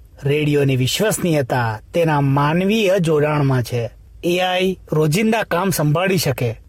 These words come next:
પણ લાગણીશીલ સંવાદ અને સામાજિક જવાબદારી તો માત્ર માઇક્રોફોન લઈને બેઠેલો માણસ જ નિભાવી શકે. ટેકનોલોજી ભલે ગમે તેટલી આગળ વધે, પણ રેડિયોનો પાયો વિશ્વાસ અને માનવીય સંવેદનામાં છે.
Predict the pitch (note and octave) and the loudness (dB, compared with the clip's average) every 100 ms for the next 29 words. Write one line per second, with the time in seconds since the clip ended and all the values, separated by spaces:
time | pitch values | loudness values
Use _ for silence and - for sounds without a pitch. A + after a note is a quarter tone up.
0 | - D#3 C#3 C#3 C#3+ D#3 G3+ G3+ E3 E3+ | -4 0 2 0 0 0 0 0 0 -2
1 | C#3 C#3+ C#3+ D#3 E3 C3+ A2+ - - F3 | 0 0 0 0 0 -2 -4 -12 -4 0
2 | C#3+ A2+ - D#3 F#3+ B3+ A#3 F#3 F3+ F#3 | 0 -2 -2 -2 0 0 0 0 0 0
3 | F3 E3+ E3 E3 - E3 D#3+ F#3+ - E3 | 0 0 0 0 0 0 2 0 -2 0
4 | C#3 C3 - D#3+ F3 F#3 G#3 F#3+ - A#3 | 0 -2 -2 -2 -2 0 -2 -2 0 0
5 | A#3+ G#3+ G3 F#3+ F3 D#3 E3 F#3 G3+ F3+ | 2 0 0 2 0 0 0 2 2 2
6 | D#3 D#3 C3+ G3 F3+ D3 D3 C3+ C3 C3 | 2 0 0 0 2 2 2 2 0 -2
7 | - A#2+ - - G3 F#3 A#3+ C4 A#3+ A3 | -6 -8 -8 -10 -8 -4 -2 0 0 2
8 | G3+ G3+ D#3+ G3+ A#3+ G3 F#3 D#3 D#3+ F3+ | 2 2 0 2 2 2 0 0 0 0
9 | D#3+ C#3 D3+ F3 A3 F#3+ C#3 - - - | 0 2 2 2 2 2 0 -2 -14 -20
10 | - - D#3+ C#3+ D#3 F#3 G#3+ A3+ G#3+ F3 | -10 -4 0 2 2 2 0 2 0 -2
11 | F3 E3+ E3 C#3+ D3 - E3+ G3 A3 - | 0 2 2 2 0 -2 -2 0 0 -2
12 | - D3+ D3+ D3 C#3+ C#3+ E3+ G3+ G#3+ F#3 | -4 -2 0 0 0 0 0 2 0 0
13 | E3 D#3 E3+ E3 C#3+ C3 B2 A#2 - A2 | 0 0 0 2 0 0 -2 -4 -6 -10